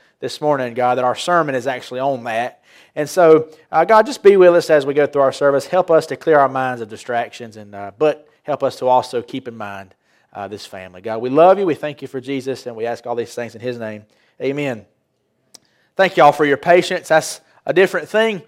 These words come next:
Not used to dealing with that. Um, but I, I think he's gonna be, uh,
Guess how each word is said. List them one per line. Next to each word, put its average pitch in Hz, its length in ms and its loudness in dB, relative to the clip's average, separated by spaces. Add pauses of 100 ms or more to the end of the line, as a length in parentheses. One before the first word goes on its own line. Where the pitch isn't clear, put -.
(160)
Not 175 140 -2
used 202 180 -6
to 175 40 -20
dealing 190 220 8
with 170 100 6
that. 160 240 6
Um, 151 360 6
but 147 140 6
I, 151 160 6
I 151 40 4
think 202 260 -2
he's 175 140 -6
gonna 175 200 -2
be, 165 280 -2 (220)
uh, - 160 -16